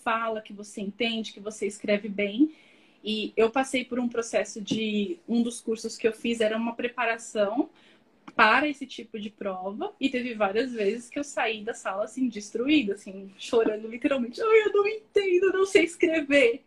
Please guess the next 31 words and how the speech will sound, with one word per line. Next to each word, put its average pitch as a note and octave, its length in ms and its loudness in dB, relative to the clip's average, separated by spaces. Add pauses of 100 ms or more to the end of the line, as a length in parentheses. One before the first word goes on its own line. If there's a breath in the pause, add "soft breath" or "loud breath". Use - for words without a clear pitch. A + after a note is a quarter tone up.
(420 loud breath)
né? A#3+ 260 -4 (140)
De, F#3 180 -6 (340)
assim, G#3+ 360 -4 (220)
é G3 80 -4
minha A3 220 -4
experiência, D4+ 680 0
eu G3 60 -4
chorei, A3 720 0 (420 loud breath)
bem A3+ 320 2
frustrada, B3+ 800 0
mas G#3 200 -6
depois C4 340 -4
que - 60 -16
você D#4 200 -2
passa D4 320 -4
por C#4 160 -14
isso, C#4+ 160 -4
você - 220 -8
vê D#4 120 0
que D#4+ 80 -8
aprendizado D4 840 0
te - 160 -20
dá A3+ 100 -10
mais, A3+ 600 -12
é, F3+ 340 -10 (540)
te - 180 -16
dá A3 100 0
mais G#3 720 -4 (220 soft breath)
incentivo A3+ 640 -4
a G#3+ 60 -2
continuar. A3 760 -6